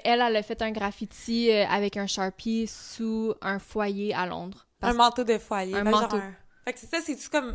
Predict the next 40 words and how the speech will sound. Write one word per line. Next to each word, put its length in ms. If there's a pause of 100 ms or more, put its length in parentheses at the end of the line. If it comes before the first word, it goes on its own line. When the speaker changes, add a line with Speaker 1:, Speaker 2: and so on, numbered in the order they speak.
Speaker 2:
je 100
pense 140
pas 80
que 60
c'est 80
un 60
building, 500
hein, 100
je 40
pense 100
que 60
c'est 60
comme 120
Speaker 1:
Non, 60
Speaker 2:
un 360
Speaker 1:
c'est, 80
c'est 60
juste 160
comme 160
un 340
foyer, 540
genre. 100
Speaker 2:
Ouais, 60
un 80
Speaker 1:
Fait 80
qu'elle 120
a 100
Speaker 2:
foyer. 200 (580)
Speaker 1:
petite, 200
Speaker 2:
Fait 100 (240)
Speaker 1:
petite 280
rebelle. 500
Speaker 2:
Parce 160
qu'elle 160
dit, 80
parce 160
qu'elle 160
was 140
dumb 300
at 100